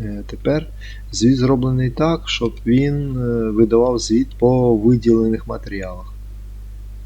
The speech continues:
Якщо я нічого не виділю, воно в мене нічого не покаже.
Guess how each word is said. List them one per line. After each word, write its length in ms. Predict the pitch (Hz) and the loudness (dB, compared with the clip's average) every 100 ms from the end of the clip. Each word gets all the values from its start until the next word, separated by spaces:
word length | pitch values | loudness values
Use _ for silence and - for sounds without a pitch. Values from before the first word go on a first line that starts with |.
| - - - - - - - - | -14 -14 -14 -14 -14 -14 -10 -2
Якщо 260 | 113 - | 0 2
я 60 | 123 | 0
нічого 260 | 123 131 | 2 2
не 80 | 127 | 4
виділю, 440 | 147 180 143 127 113 | 4 6 6 4 4
воно 180 | 117 | 2
в 40 | 110 | -2
мене 280 | 110 107 107 | -2 -4 -6
нічого 280 | 104 - | -10 -8
не 80 | 107 | -8
покаже. 480 | 101 - - 95 - | -10 -12 -12 -10 -10